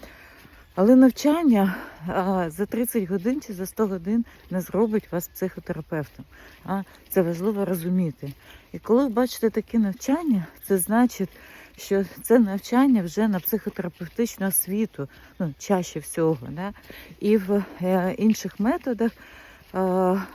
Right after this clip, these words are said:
пропонують короткострокове навчання, коли у вас вже є база психотерапевтична,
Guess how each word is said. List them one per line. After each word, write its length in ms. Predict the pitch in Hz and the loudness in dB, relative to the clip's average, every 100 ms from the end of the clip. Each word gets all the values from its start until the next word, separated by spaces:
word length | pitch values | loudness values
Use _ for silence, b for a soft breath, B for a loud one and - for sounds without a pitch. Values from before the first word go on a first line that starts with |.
| B B _ | B B _
пропонують 880 | - 196 220 220 226 180 160 - - B B B B - | -4 -2 4 4 6 4 0 -4 -18 B B B B -4
короткострокове 1000 | 190 196 196 - 196 - 226 202 156 156 - | -2 0 -4 -2 -6 2 4 4 2 -6 -4
навчання, 640 | 175 - 208 254 277 165 - | -6 -4 0 4 4 0 -10
коли 340 | - 185 202 - | -4 2 2 2
у 100 | 180 | -2
вас 340 | 175 190 - | -2 -2 -2
вже 360 | 180 135 180 170 B B B | -6 -4 -4 -4 B B B
є 480 | 156 156 190 220 233 b - | -10 -4 0 0 -2 b -12
база 580 | 139 175 180 233 170 147 | -6 -2 2 0 0 -6
психотерапевтична, 1300 | - 208 - 190 165 175 - 165 - 175 - 151 | -4 -6 -4 -8 -6 -10 -10 -10 -2 -4 -4 -14